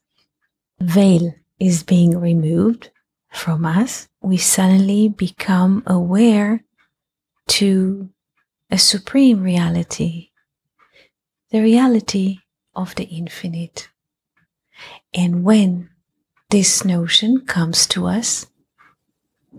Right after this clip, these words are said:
it feels like a miracle, because usually our frontal mind cannot perceive the potential.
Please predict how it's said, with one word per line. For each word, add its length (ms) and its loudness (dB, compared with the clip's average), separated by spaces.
it 180 -4
feels 760 0
like 480 2
a 60 0
miracle, 680 2
because 760 -2
usually 880 2
our 100 -2
frontal 560 0
mind 540 0
cannot 800 -2
perceive 680 -2
the 140 -18
potential. 720 -4